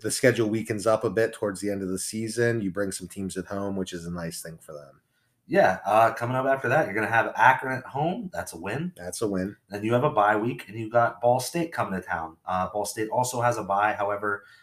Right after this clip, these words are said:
Speaker 2: I think Kent State's in a much better place right now. I'm giving them a win there.
Speaker 1: I think that's another win, yeah.
Speaker 2: Then you go to Bowling Green. I'm gonna give Kent State the win.
Speaker 1: Same here.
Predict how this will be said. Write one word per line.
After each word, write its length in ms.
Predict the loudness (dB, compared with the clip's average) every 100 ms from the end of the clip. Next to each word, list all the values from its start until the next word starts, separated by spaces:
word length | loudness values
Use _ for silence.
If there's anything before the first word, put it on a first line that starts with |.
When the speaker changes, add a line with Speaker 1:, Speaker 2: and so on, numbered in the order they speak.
| _ -12
Speaker 2:
I 60 |
think 220 | -8 -8
Kent 180 | -6 -6
State's 280 | -4 -4 -4
in 60 | -8
a 60 |
much 340 | -4 -4 -4 -4
better 160 | -8
place 320 | -8 -10 -8
right 100 | -10 -8
now. 200 | -10 -10
I'm 100 | -14
giving 220 | -14 -12 -12
them 100 | -12
a 40 |
win 240 | -10 -8
there. 120 | -2 -2
Speaker 1:
I 60 |
think 160 | 0 -4
that's 180 | -2 -2
another 300 | -2 0 0
win, 200 | -2 -6
yeah. 200 | -8 -10 _ _
Speaker 2:
Then 200 | -6 -4
you 100 | -4
go 220 | 0 0 0
to 360 | 0 0 0
Bowling 340 | 2 0 0 -2
Green. 340 | -2 -2 -2
I'm 120 | -4
gonna 160 | -8 -6
give 220 | -8 -8
Kent 220 | -10 -8
State 240 | -6 -6 -6
the 80 |
win. 340 | -6 -2 -2 -6
Speaker 1:
Same 340 | -12 -6 -6 -6
here. 260 | -8 -8